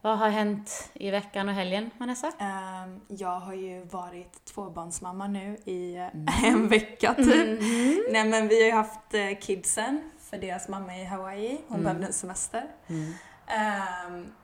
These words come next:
Speaker 2: så vi har haft dem i en vecka och det har varit liksom full rulle. Ehm, ja, så jag är helt slut.
Speaker 1: Jag förstår det.
Speaker 2: Ja. Eh, en kväll så var jag faktiskt och träffade Karo som kom nyligen hem från Sverige.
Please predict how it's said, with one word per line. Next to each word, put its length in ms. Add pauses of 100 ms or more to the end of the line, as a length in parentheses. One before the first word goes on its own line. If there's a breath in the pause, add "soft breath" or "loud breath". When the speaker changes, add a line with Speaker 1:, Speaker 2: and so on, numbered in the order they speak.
(320)
Speaker 2:
så 460
vi 120
har 80
haft 200
dem 220
i 60
en 80
vecka 680
och 300
det 120
har 160
varit 240
liksom 460
full 340
rulle. 460 (580)
Ehm, 760 (320)
ja, 120
så 140
jag 100
är 60
helt 180
slut. 500 (260)
Speaker 1:
Jag 160
förstår 300
det. 240
Speaker 2:
Ja. 280 (580 soft breath)
Eh, 640
en 540 (100)
kväll 320
så 140
var 160
jag 140
faktiskt 220
och 60
träffade 300
Karo 520
som 240
kom 140
nyligen 380
hem 280
från 220
Sverige. 420